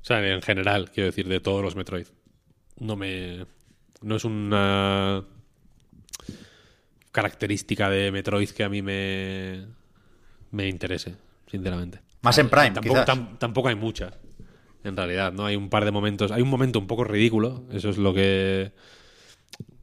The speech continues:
Speaker 1: es que no, no quiero hacer spoilers, pero hay un momento en el que te sueltan una chapa que flipas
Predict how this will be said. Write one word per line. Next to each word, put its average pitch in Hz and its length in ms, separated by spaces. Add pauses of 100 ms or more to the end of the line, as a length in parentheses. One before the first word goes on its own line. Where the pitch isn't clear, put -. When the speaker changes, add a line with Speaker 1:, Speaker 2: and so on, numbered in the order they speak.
(1600)
Speaker 1:
es - 140
que 123 80
no, 104 240
no 98 140
quiero 104 160
hacer 101 160
spoilers, 92 360
pero 101 100
hay 104 40
un 107 60
momento 117 320
en 104 80
el 92 60
que 92 100
te 85 80
sueltan 104 280
una 104 160
chapa 92 400
que 92 120
flipas 107 580